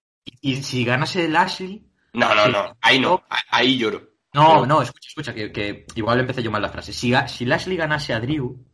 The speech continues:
Speaker 1: ¿vale?
Speaker 2: Ah,
Speaker 1: Como
Speaker 2: vale.
Speaker 1: Drew no tiene, no puede pelear por el título, tendría aún más sentido.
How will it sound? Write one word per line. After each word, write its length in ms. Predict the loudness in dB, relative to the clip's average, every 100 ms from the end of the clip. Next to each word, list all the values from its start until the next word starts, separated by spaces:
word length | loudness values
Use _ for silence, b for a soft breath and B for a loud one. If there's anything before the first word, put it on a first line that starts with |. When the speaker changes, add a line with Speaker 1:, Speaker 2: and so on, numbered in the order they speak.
| -2
Speaker 1:
¿vale? 180 | 4 4
Speaker 2:
Ah, 140 | 2 -8 _ _ -14
Speaker 1:
Como 140 | -12
Speaker 2:
vale. 120 | -12
Speaker 1:
Drew 240 | -8 -2 -2
no 180 | -2 -4
tiene, 320 | -6 -4 -4
no 160 | -4 -4
puede 200 | -2 -2
pelear 320 | 0 0 0
por 140 | -2
el 100 | -2
título, 480 | -4 -4 -4 -4 -8 _ _ _
tendría 280 | -4 0 2
aún 120 | 2
más 140 | 0 -2
sentido. 400 | -4 -6 -8